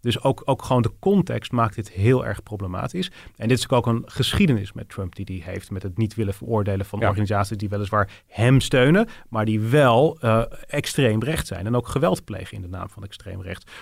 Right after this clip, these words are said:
Speaker 1: Dus dat vind ik er zeker problematisch aan, ja.
Speaker 2: Doet me soms denken aan de biters voor, de bikers voor Poetin, maar <laughs>
Speaker 1: Ja.
Speaker 2: dat is, eh, dat is ook
Speaker 1: Ja.
Speaker 2: zo'n rare, in, in onze ogen, in, althans een, een rare groep.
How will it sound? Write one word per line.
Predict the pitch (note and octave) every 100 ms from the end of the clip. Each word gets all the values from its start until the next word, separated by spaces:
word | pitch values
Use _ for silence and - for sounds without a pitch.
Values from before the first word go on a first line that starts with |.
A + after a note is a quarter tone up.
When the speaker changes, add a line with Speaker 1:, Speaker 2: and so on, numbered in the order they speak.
| -
Speaker 1:
Dus | A#2+
dat | A2+ D3
vind | - B2+
ik | B2
er |
zeker | G#2 A#2+ A2
problematisch | G#2 G2+ G2 B2 F#2+ F2+
aan, | E2
ja. | E2+ - _
Speaker 2:
Doet | C3 B2
me |
soms | A#2 A#2+
denken | B2 A#2 A2+
aan |
de | G#2+
biters | F#2+ A2 A2+ G#2+
voor, | - F#2+
de | F#2+ G2
bikers | A#2 A#2 -
voor | - A2+
Poetin, | C3+ - G2 F2
maar | G2+ G2 -
<laughs> | -
Speaker 1:
Ja. | D3+ C3 G2+
Speaker 2:
dat | A#2 A2
is, | G2+ -
eh, | G#2+ G2+
dat | G2 G2 G2+
is | A#2
ook | C#3
Speaker 1:
Ja. |
Speaker 2:
zo'n | B2+
rare, | G2 F#2 F#2 F#2 F2+ F2 F2+ F2+ -
in, | G#2
in | D#2+ G#2
onze | G#2 F#2+
ogen, | F#2+ F#2+ G2
in, | F#2+
althans | G2 F#2+ F2+ -
een, | - F#2+ G2
een | F#2
rare | F#2 F2 E2
groep. | - G#2+ A#2